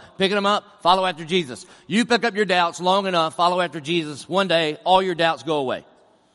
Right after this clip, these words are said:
Not next Tuesday, but, like, when we're in heaven, there's no doubts.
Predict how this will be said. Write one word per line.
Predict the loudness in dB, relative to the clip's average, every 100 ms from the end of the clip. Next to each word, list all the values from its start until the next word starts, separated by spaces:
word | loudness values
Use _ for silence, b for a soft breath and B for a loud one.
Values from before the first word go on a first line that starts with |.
| 0
Not | 2 2
next | -2 -4
Tuesday, | -4 -2 0 0 0
but, | 0
like, | -2 -2
when | -4
we're | 0 2 2
in | 2 2
heaven, | 4 2 -2 -8 B B -2
there's | 2
no | 4
doubts. | 4 4 2 -8 -20